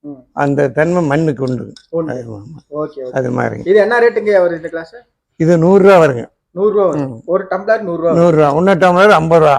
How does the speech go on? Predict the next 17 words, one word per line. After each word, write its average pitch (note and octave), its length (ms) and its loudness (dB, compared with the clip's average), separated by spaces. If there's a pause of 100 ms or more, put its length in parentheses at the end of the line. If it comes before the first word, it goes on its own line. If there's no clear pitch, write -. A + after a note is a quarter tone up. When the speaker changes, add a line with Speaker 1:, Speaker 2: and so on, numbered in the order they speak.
(140)
Speaker 2:
இன்னொரு F3+ 220 0
டம்ளர் F3+ 360 0
முப்பது D3+ 320 0
ரூபா. C3+ 160 2 (440)
இது E3 100 -4
மூன்று E3+ 340 4
ரகங்க, E3 200 4
அதே D3 280 4
மாதிரி C#3+ 280 0
மூன்று C3+ 280 0
ரகங்க. A#2 280 0 (240)
Speaker 1:
சரிங்க. C3 300 -18 (1400)
Speaker 2:
இது D#3+ 200 0
பானை, F3 320 2
தயிர் D#3 340 2
பானைங்க. C3 320 2 (120)
Speaker 1:
இதுங்களா? G#3+ 400 -4